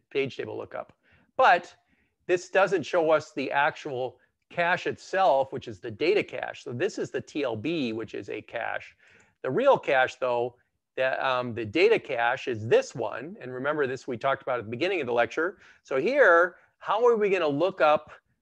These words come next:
the data in the cache itself? Well, this is the physical address that's been translated, but that physical address can be divided up into tag, index, byte.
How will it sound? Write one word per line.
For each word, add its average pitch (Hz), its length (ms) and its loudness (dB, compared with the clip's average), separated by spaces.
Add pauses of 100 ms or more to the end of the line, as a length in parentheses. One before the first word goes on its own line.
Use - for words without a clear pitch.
(140)
the 135 100 -4
data 147 600 2 (180)
in 175 500 -4
the 139 120 -6
cache 196 420 -2
itself? 156 640 -2 (100)
Well, 180 360 4 (1120)
this 220 280 4
is 185 100 -2
the 170 140 0
physical 190 560 -2
address 127 600 -2
that's 131 160 -10
been 120 200 -8
translated, 139 720 -4
but 123 80 -8
that 143 240 -2
physical 233 400 -4
address 135 340 0
can 151 200 -6
be 135 80 -2
divided 139 480 0
up 131 160 0
into 143 540 -2 (260)
tag, 135 420 0
index, 131 500 -6
byte. 143 260 2